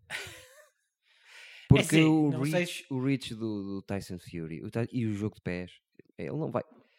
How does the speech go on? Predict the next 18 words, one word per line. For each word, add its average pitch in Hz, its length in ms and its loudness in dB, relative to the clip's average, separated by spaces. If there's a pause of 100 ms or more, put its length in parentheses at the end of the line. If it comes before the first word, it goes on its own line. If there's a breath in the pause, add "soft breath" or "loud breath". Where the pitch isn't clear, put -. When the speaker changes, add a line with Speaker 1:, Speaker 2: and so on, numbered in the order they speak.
(260 soft breath)
Speaker 1:
O - 40 -20
Tyson 160 260 4
Speaker 2:
Eu 208 80 4
sei 160 100 2
Speaker 1:
Fury 170 180 4
Speaker 2:
que 170 40 2
o 160 40 0
Ngannou, 147 460 0
o 139 80 -4
Ngannou 123 560 -8
é 110 380 -4
o 104 100 -10
murro 107 380 -10
mais 101 160 -14
forte 101 460 -16
do, 101 360 -20
do 104 220 -20
Guinness, 80 420 -16